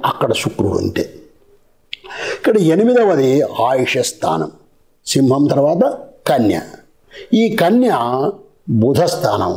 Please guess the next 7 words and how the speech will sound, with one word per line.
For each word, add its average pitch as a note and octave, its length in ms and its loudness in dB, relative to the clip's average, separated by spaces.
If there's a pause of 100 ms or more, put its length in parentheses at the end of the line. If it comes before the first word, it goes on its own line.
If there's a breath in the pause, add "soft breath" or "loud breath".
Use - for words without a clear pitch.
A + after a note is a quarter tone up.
బుధుడు F#3 360 4 (460)
పరస్పర D#3 500 0
మిత్రుడు, A2 480 -4 (640 soft breath)
కానీ B2+ 400 0 (460 loud breath)
శుక్రుడికి G#3 640 2
నీచ C3 340 2
క్షేత్రం. - 480 -6